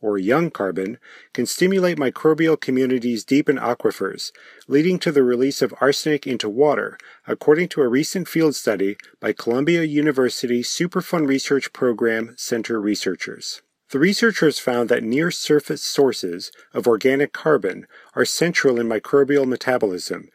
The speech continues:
even in aquifers that are far below and separated from the land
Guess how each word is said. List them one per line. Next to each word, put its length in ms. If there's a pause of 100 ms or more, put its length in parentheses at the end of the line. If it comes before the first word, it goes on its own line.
(280)
even 260
in 140
aquifers 640
that 120
are 120
far 260
below 400
and 220
separated 580
from 160
the 80
land 400